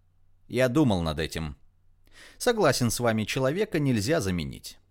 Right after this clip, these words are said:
даже среди судмедэкспертов и психиатров. Только иногда люди устают, истощаются. Чуткий робот мог бы приходить к вам на смену, чтобы помочь, а не заменить.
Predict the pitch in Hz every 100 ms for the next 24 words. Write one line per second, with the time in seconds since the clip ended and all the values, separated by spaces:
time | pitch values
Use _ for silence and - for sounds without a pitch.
0 | - 95 117 110 - 113 95 107 107 90
1 | 95 90 - - 135 - 90 - 101 -
2 | - 85 82 64 - - - - - _
3 | - - - 131 123 127 120 123 120 123
4 | 120 131 127 120 113 113 123 - 131 143
5 | 107 - - - _ _ - 95 101 -
6 | - 110 - - - - - _ _ _
7 | - - - 135 - - 101 113 151 113
8 | 110 110 98 107 - 101 107 104 107 113
9 | 104 101 92 - 127 143 110 - 117 127
10 | - 151 208 220 - 87 82 80 117 165
11 | 123 65 -